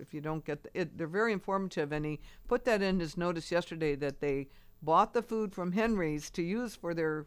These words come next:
food. And so both agencies benefited,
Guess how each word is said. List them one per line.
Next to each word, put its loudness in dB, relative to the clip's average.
food. 2
And 0
so -2
both 4
agencies 0
benefited, 0